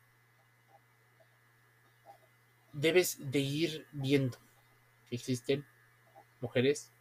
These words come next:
que son complicadas de tratar, pero al menos el adjetivo es desafortunado.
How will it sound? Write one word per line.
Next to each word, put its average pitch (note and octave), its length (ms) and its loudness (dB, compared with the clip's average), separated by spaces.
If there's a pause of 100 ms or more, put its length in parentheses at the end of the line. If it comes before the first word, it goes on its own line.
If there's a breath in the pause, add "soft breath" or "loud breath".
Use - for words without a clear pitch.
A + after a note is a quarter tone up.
(120)
que - 60 -18
son C3+ 160 -2
complicadas C#3 600 4
de A#2+ 80 0
tratar, C#3+ 400 4 (640)
pero C3 460 8
al C3 140 6
menos D3+ 320 4
el B2+ 100 2
adjetivo C3+ 680 0 (340 soft breath)
es C3+ 460 8 (1120)
desafortunado. B2+ 800 2